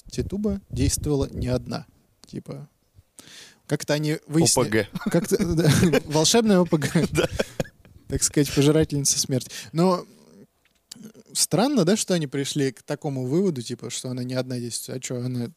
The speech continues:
Speaker 1: не могла семерых заколдовать, что ли?
Speaker 2: Ну, может быть, у неё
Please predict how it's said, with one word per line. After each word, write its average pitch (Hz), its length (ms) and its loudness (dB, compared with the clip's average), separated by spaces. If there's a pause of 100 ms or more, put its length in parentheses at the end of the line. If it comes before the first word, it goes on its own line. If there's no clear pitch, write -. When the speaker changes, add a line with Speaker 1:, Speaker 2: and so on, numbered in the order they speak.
(120)
Speaker 1:
не 135 100 -6
могла 135 300 2
семерых 143 500 -2
заколдовать, 135 500 -6
что - 220 -10
ли? 127 60 -14 (400)
Speaker 2:
Ну, 107 100 0
может 104 240 0
быть, 98 160 -6
у 98 40 -6
неё 90 220 -4